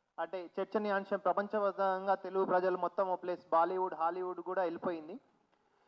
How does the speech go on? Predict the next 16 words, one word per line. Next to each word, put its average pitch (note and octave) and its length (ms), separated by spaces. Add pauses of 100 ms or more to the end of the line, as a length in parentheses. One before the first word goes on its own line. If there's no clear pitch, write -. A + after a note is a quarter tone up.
(160)
ఇప్పుడు A#3 200
ఇంకోటి A#3+ 360
ఇష్-, G#3 360
విషయం A3+ 300
ఏంటంటే, A3 580 (1600)
సినీ B3 360
యాక్ట్రెస్ A3 440 (580)
మిస్ G3+ 440
స్వప్న A3+ 480
చౌదరి, G3+ 360 (600)
ఓకే, F#3 260 (440)
ఆమె G#3 380 (340)
విషయంలో B3+ 720 (160)
Bigg - 100 (140)
Boss-లో A3 960 (920)
పని A3+ 200